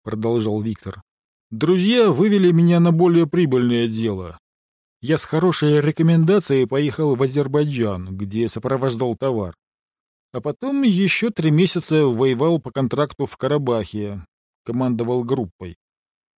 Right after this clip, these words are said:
Хорошие бабки там платили. Не сравнишь с той подачкой, которую давал Арикян». Он снова замолчал, будто увлекся рассматриванием в лунном свете камешка,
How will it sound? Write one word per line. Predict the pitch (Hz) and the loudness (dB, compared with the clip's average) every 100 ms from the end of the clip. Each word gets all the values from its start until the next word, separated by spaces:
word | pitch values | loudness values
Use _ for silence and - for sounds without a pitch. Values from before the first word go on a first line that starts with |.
| _ _ | _ _
Хорошие | - 240 247 208 | -8 -4 -2 0
бабки | 156 175 - 123 | 0 -2 -4 -6
там | 117 | -6
платили. | 107 123 - 107 98 95 _ _ _ _ - | -6 -8 -8 -8 -8 -14 _ _ _ _ -6
Не | 151 | -4
сравнишь | 160 170 165 147 104 | 0 0 2 2 0
с | - - | -8 -6
той | 131 | -4
подачкой, | 110 127 120 110 110 107 | -4 -4 -4 -4 -6 -6
которую | 117 120 120 117 | -4 -4 -2 -2
давал | 123 120 117 | -2 0 -2
Арикян». | 123 131 - 107 92 80 _ _ _ _ _ _ _ _ _ _ _ _ _ | -4 -6 -6 -6 -6 -12 _ _ _ _ _ _ _ _ _ _ _ _ _
Он | 147 208 226 | 0 4 4
снова | - 165 170 151 | 2 0 2 0
замолчал, | 123 117 117 110 - 104 104 85 - _ | -2 0 -2 -4 -6 -4 -2 -4 -8 _
будто | 110 139 - 123 | -8 -8 -6 -4
увлекся | 113 135 165 - 143 | -2 0 -2 -2 -4
рассматриванием | 135 127 - 131 131 120 117 120 120 120 117 120 | -2 -4 -4 -4 -4 -4 -4 -2 -2 -2 -2 -4
в | 113 | -6
лунном | 120 123 117 | -4 -2 -2
свете | 113 135 180 - 147 | -4 -2 -2 -2 -10
камешка, | - 156 117 95 - 101 | -6 -4 -4 -6 -10 -14